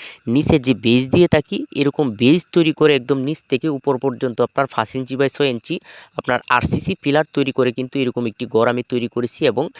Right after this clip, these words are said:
আপনার এই সব পিলারের মধ্যে তিন হাজার টাকা খরচ যায় এবং চোদ্দোটা পিলার যদি লাগে একটি ঘরের মধ্যে, এরকম একটি ঘরের মধ্যে, তাহলে তিন হাজার টাকা খরচ যদি একটি পিলারের মধ্যে যায়, তাহলে দেখা যায় পিলারের মধ্যে আসে ভাই ষাট সত্তর হাজার টাকা শুধু পিলারের খরচই আসে,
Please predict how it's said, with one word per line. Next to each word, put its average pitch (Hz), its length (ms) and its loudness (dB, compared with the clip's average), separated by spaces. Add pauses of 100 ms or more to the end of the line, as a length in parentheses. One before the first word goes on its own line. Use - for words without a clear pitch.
(280)
আপনার 120 440 2
এই 123 280 0
সব - 180 -2 (100)
পিলারের 143 280 2
মধ্যে 139 260 -4
তিন 131 140 0
হাজার 123 240 2
টাকা 135 200 0
খরচ 127 400 0
যায় 92 180 -4 (200)
এবং 123 320 0 (420)
চোদ্দোটা 156 420 2 (100)
পিলার 156 280 2
যদি 156 200 -6
লাগে 156 240 2
একটি 143 240 2
ঘরের 123 260 2
মধ্যে, 135 240 0
এরকম 123 260 0
একটি 123 200 -4
ঘরের 117 280 0
মধ্যে, 139 220 -2
তাহলে 120 360 2
তিন 120 120 -2
হাজার 127 220 4
টাকা 143 180 0
খরচ 139 360 2
যদি 123 220 2
একটি 160 220 -2
পিলারের 151 320 2
মধ্যে 127 220 -4
যায়, 113 140 0
তাহলে 127 280 0
দেখা 131 200 0
যায় 131 220 0
পিলারের 165 340 4
মধ্যে 165 280 2
আসে 135 280 0
ভাই 120 200 2
ষাট 120 240 0
সত্তর - 360 -4
হাজার 131 200 0
টাকা 131 180 0
শুধু 131 280 -4
পিলারের 143 340 2
খরচই 135 360 0
আসে, 101 220 -4